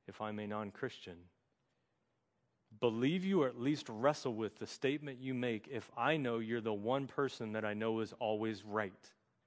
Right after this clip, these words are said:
or at least is always trying to be right, that's done their homework,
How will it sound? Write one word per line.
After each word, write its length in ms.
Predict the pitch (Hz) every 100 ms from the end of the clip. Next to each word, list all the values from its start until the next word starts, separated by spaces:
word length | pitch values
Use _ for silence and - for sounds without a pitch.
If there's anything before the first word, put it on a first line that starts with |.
| _ _ _ _ _ _ _ -
or 140 | 135
at 120 | 135 117
least 360 | 139 196 -
is 100 | 147
always 300 | 165 165 139
trying 500 | - - 160 175 170
to 80 | 117
be 140 | 113 101
right, 260 | 98 90 - - _ _ - - -
that's 220 | 147 127
done 340 | 120 160 185
their 200 | 190 165
homework, 440 | 147 180 180 110